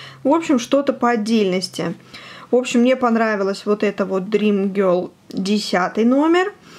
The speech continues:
И также я выбрала вот такой вот Dream Girl, а, шестой номер. Здесь вот такие вот девочки забавные, котик. Здесь на прищепке вот такие вот штучки сушатся. Тут бабочка.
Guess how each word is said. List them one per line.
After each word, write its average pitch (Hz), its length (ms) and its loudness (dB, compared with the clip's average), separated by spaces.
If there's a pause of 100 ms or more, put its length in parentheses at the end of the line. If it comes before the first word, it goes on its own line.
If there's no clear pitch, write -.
(260)
И 285 220 2
также 254 480 0
я 214 260 2
выбрала 214 520 2
вот 214 220 -2
такой 202 380 2
вот 190 320 -4
Dream 190 460 0
Girl, 269 420 2 (880)
а, 208 380 -2 (180)
шестой 240 600 2
номер. 185 440 0 (140)
Здесь 233 280 -2
вот 214 120 -4
такие 196 320 -2
вот 175 200 -2
девочки 302 520 0
забавные, 247 760 0
котик. 269 680 0 (520)
Здесь 220 380 0
на 208 80 2
прищепке 214 600 -2
вот 196 120 -2
такие 262 380 0
вот 277 260 0 (280)
штучки 240 500 -2
сушатся. 226 640 -2
Тут 185 200 -4
бабочка. 233 960 0